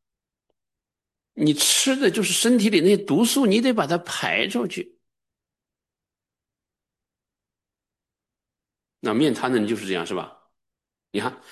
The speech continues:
一四年半夜一阵风，脑子不清醒了。你看，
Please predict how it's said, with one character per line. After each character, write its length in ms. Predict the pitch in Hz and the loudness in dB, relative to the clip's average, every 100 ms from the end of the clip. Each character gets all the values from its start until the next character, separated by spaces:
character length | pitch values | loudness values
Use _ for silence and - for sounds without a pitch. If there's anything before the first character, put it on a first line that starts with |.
| - | -8
一 180 | 185 254 | 0 2
四 220 | - 262 | 2 2
年 180 | 139 147 | 2 2
半 180 | 185 160 | 0 0
夜 100 | 131 | 0
一 140 | 120 | 0
阵 160 | 156 139 | 0 -2
风， 260 | - 131 110 | 0 0 0
脑 160 | 113 | -2
子 80 | 101 | -6
不 100 | 98 | -10
清 160 | 95 95 | -10 -12
醒 140 | - | -14
了。 60 | - | -12
你 60 | |
看， 300 | 165 226 233 | -8 -8 -10